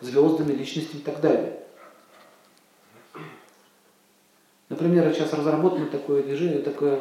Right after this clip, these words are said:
методика, называется холотропное дыхание. Слышали? Так это же пранаяма натуральная вообще-то. Это пранаяма. Автор этого, про-, э-, этого д-, холотропного дыхания — это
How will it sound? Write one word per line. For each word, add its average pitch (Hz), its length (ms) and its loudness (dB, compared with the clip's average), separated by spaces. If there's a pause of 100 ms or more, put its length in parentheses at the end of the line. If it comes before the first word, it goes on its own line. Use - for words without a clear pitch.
методика, 147 460 0
называется 147 280 -2
холотропное 156 500 0
дыхание. 127 420 -4
Слышали? 196 320 -8 (420)
Так 170 160 -2
это - 80 -2
же - 160 -8
пранаяма 180 420 0
натуральная - 500 -2
вообще-то. - 760 -16
Это - 100 -18
пранаяма. 247 540 0 (1120)
Автор 185 360 2
этого, 170 500 4
про-, 165 200 2
э-, 165 260 4
этого 156 420 2
д-, 156 400 -2
холотропного 165 440 0
дыхания — 170 380 0
это 139 400 -2